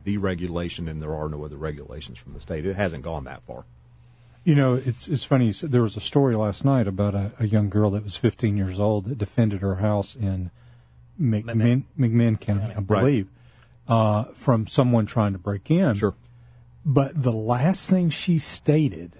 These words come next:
Speaker 2: in the interview on T V was the guy was leaving and she shot her shotgun at him
Speaker 1: Mm.
Speaker 2: and, and hit the car.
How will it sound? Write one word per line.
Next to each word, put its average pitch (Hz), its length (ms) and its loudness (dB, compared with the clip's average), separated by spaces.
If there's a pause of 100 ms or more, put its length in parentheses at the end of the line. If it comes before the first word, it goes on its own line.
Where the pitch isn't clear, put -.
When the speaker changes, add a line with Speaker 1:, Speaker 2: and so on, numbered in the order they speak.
(220)
Speaker 2:
in 117 180 4
the 113 200 4
interview 104 520 0
on 139 220 4
T 180 180 2
V 98 420 -2 (400)
was 107 520 2 (100)
the 117 140 0
guy 123 300 4
was 131 340 2
leaving 135 600 4
and 120 220 2
she 143 220 2
shot 135 460 2
her 127 180 2
shotgun 120 640 2
at 127 200 2
him 87 240 -4 (200)
Speaker 1:
Mm. 95 160 0 (540)
Speaker 2:
and, 117 380 4
and 117 380 0
hit 147 260 2
the - 60 -2
car. - 440 2